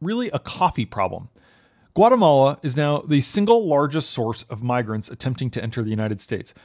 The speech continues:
More than two hundred eleven thousand Guatemalans were apprehended at the southwest border in the eight months from October to May. In western Guatemala, one of the biggest factors in that surge is the falling price of coffee, from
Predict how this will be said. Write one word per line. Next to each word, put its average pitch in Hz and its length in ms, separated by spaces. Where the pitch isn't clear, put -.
More 151 120
than 143 120
two - 180
hundred 220 160
eleven 135 420
thousand 151 680
Guatemalans 135 720
were 117 260
apprehended 123 540
at 113 80
the 113 60
southwest 127 540
border 120 360
in 117 100
the 110 140
eight 139 220
months 113 260
from 113 260
October 139 480
to - 180
May. 110 360
In 131 140
western 180 320
Guatemala, 127 500
one 127 140
of 131 60
the 123 60
biggest 135 380
factors 117 400
in 113 80
that 107 200
surge 123 600
is 127 140
the 131 80
falling 226 340
price 160 300
of - 180
coffee, - 580
from 139 160